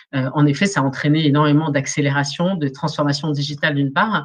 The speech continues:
mais aussi, euh, d'un point de vue managérial avec le développement du télétravail et des nouveaux modes de fonctionnement. Nous allons essayer de répondre, euh, aux questions suivantes. Quelles sont les priorités pour deux mille vingt et un ? Quels enseignements sur les impacts de la crise pour les directeurs financiers ?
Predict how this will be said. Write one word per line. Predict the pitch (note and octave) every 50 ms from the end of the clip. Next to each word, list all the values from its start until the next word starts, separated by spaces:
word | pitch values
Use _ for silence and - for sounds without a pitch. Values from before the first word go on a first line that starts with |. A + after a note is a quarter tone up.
| - - - - - -
mais | G#3 C4+ C4+ C4 -
aussi, | A3+ A3+ A3 - - - F3+ G#3+ C4 C4+ - -
euh, | D#3+ D3
d'un | C3+ C3 D3
point | C#3 C#3+ - D3
de | C#3 C3+
vue | D3 G3+
managérial | G#3+ E3+ D3+ D3+ E3+ G3 A3 F#3 C#3+ C#3 B2+ B2 B2 C3+ F#3 G3
avec | C#3 A#2 B2+ B2+ -
le | C#3+
développement | C3+ D3 C#3 C3+ C3+ B2 D#3+ G3 A3+
du | E3+ D3 C#3+
télétravail | - E3+ D#3+ D3 - - - A#2+ C#3 D3+ F3+ G3 F3+ -
et | D3+
des | C#3+ D3 C#3+
nouveaux | C#3 C3+ C3 C3+
modes | D#3 G3 G#3 D3+
de | C3+
fonctionnement. | - - D#3+ D3 - - B2+ B2 - - _ _ _ - - - - - - -
Nous | F3+ E3+ G3+
allons | A#3 C4 C4
essayer | A#3+ - - G3
de | F3
répondre, | E3+ F3+ E3+ - A3 B3 B3+ A#3 G3
euh, | E3+ D3+ C#3+ C#3 -
aux | - D3
questions | - F#3 - - G3+ F3+
suivantes. | - - F3+ D#3 D3 F3+ A3 C4+ C4+ C4 -
Quelles | - D#3 D3
sont | - - - F3+ F3
les | D#3+ -
priorités | - - - F3+ E3 D#3+ D#3+ D#3 - A3+ C#4
pour | D4 - F3 D#3+
deux | D3+ D#3
mille | D#3 D3+ D3
vingt | D3 D3+ D3 -
et | E3+
un ? | E3+ G3 A3+ B3+ B3
Quels | - D#3 C#3+ C#3+ F#3
enseignements | F#3 - - G#3+ G3+ G3+ F#3 E3+ F3 A#3
sur | B3 - - D#3+
les | C#3+ C#3
impacts | D3 C#3+ D#3 E3 E3 D3+
de | D3
la | A#2+ C3+
crise | C3+ - - E3 F#3+ F#3+ -
pour | - D3
les | C#3+
directeurs | C#3+ D3+ C#3+ C3 - - E3+
financiers ? | - - D3 C3+ - - - F3+ A#3